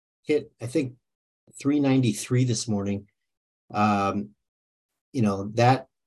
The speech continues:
of course, translates into bond losses. So we have had some, some weakness in the bond market, uh, of late. In fact, across the board last week, where you look at the broad bond market measured by the ag or the,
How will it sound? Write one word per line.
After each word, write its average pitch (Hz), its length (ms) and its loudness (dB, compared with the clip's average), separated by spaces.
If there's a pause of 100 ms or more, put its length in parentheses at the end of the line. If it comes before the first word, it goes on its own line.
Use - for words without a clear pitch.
(260)
of 120 140 -12
course, 127 280 4
translates 120 540 2
into 123 380 -2 (240)
bond 170 220 6
losses. - 600 -6
So - 160 0
we 104 180 2
have 123 200 2
had 127 240 -2
some, 113 300 -6 (300)
some 117 220 2
weakness 123 520 4
in 110 160 -6
the 107 80 -2
bond 113 260 4
market, 113 420 0 (720)
uh, 107 380 0
of 117 160 -4
late. 110 340 6
In 104 80 -8
fact, 101 280 -2 (440)
across 127 420 2
the 107 80 0
board 113 420 4 (300)
last 104 340 -2
week, 135 240 2
where 101 100 2
you 95 80 -2
look 101 200 -2
at 98 140 -8
the 90 200 -4 (180)
broad 110 320 4
bond 110 220 4
market 110 420 -2 (480)
measured 104 280 -2
by 95 160 0
the 92 160 0
ag 95 340 0
or 87 100 -8
the, 82 180 -14